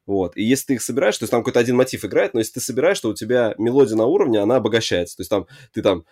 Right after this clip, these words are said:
сначала просто какая-то мелодия играла, ну, там просто там, не знаю, аккорды какие-то, да, ты одну нотку подобрал, у тебя бас появился, ещё одну нотку подобрал, у тебя какая-то основная мелодия попалась.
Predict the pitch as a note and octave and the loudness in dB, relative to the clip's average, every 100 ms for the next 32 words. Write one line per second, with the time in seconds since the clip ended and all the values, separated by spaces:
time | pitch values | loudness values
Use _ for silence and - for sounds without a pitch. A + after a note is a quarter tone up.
0 | _ - A2+ B2 C#3 G3 B2+ G#2 G#2 G2 | _ -6 0 2 2 0 -2 2 2 2
1 | F2+ F#2 F2+ F2+ E2 D3+ A2 A2 A#2 F2 | 0 -2 -2 -2 2 2 2 0 -4 -6
2 | F2+ F#2 F#2+ F2+ F2+ - - G2 B2 F#2+ | -8 -6 -6 -8 -10 -12 -10 -4 -2 -2
3 | - F2+ - F2+ G2 C3+ A#2+ G2+ F2 G2+ | -4 -10 -12 -8 -2 -2 0 -2 0 0
4 | A#2+ B2 A2+ - A2 A2+ F3 A2 B2 G#2+ | 2 0 -2 -2 0 4 4 4 2 0
5 | F#2 - F2 F2+ F2 - G2 A#2+ G2+ G#2+ | -4 -6 -10 -10 -8 -6 -2 -2 0 0
6 | G#2 - G2+ G2+ C3+ E3 G2+ G#2 G#2 G#2+ | 0 -2 -2 0 2 0 0 -4 -4 -4
7 | G#2 A2+ G2+ F2+ F2 F2 E2 F2+ F2 E2 | -4 -2 0 0 -2 -6 -8 -12 -14 -16
8 | - | -16